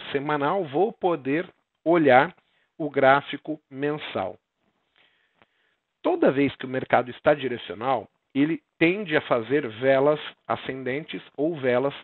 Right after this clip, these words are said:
descendentes. Então, partindo dos sessenta minutos pra cima, você vai perceber que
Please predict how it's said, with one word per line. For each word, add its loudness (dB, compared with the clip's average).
descendentes. -8
Então, -6
partindo 0
dos -10
sessenta -4
minutos -12
pra 2
cima, -8
você -4
vai 0
perceber -6
que -20